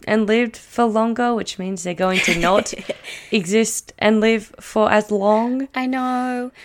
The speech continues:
Speaker 2: It's such a horrible thought, but that's just the reality of the
Speaker 1: It's sad.
Speaker 2: situation. If you have a bigger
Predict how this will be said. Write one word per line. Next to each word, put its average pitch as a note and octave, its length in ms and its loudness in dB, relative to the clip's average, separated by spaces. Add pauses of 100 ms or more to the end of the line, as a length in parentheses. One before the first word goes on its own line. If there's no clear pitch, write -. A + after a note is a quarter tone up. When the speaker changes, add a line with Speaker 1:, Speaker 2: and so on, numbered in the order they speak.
(240)
Speaker 2:
It's C#4 200 4
such - 360 0
a D4 80 4
horrible B3+ 480 2
thought, G3+ 400 2
but - 160 -4
that's G#3+ 320 0
just - 240 -6
the B3+ 100 0
reality G3 480 4
of G3 80 0
the G#3+ 80 -4
Speaker 1:
It's C4+ 140 -2
sad. - 120 -4
Speaker 2:
situation. F#3 520 -2
If - 180 -8
you G3+ 180 -2
have F#3+ 400 0
a G3+ 100 0
bigger F#3+ 280 0